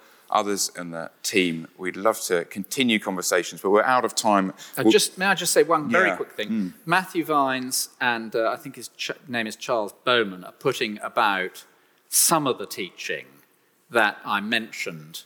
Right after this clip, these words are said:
Speaker 2: which the Andrew Corns work is so clear against, and, and William Loder, who's, you know, n-, not taking a, an orthodox view, uh,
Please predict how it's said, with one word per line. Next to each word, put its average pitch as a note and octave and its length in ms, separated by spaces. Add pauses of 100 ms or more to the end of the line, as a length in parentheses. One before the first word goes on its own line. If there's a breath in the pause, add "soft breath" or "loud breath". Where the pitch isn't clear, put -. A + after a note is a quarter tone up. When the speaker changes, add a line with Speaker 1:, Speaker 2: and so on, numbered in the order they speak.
(100)
Speaker 2:
which - 380 (220)
the B2 120
Andrew G#2 260
Corns G#2 440
work G2+ 340
is A2+ 100
so G2 340
clear F2+ 540
against, G2 520
and, G2 260
and A#2+ 180
William A2+ 240
Loder, G#2 380
who's, G2 340 (360 soft breath)
you B2 80
know, D#2+ 100 (100)
n-, - 240
not C3 320
taking G2 380
a, G#2 260
an A2 80
orthodox G2 520
view, A2 340 (440 soft breath)
uh, B2 100